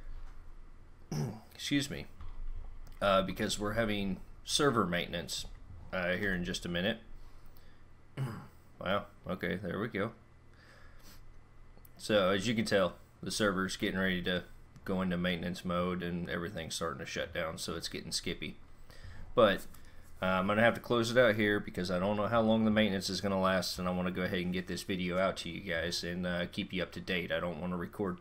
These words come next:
too far ahead. I like to try to stay at least one episode ahead. <clears throat>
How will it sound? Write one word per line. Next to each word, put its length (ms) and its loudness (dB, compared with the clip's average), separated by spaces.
too 220 2
far 320 4
ahead. 320 0
I 60 6
like 160 8
to 80 -4
try 160 4
to 80 2
stay 320 2
at 100 -2
least 260 0
one 280 0
episode 480 0
ahead. 340 0
<clears throat> 280 8